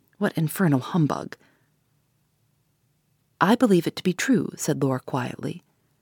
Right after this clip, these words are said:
Sir Percival burst out laughing,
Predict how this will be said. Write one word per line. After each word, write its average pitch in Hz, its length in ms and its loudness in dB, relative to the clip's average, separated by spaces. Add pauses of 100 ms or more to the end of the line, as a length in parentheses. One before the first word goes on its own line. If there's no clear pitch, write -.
(1400)
Sir 190 160 -2
Percival - 580 -4
burst 165 300 -2
out - 160 -2
laughing, 175 480 -4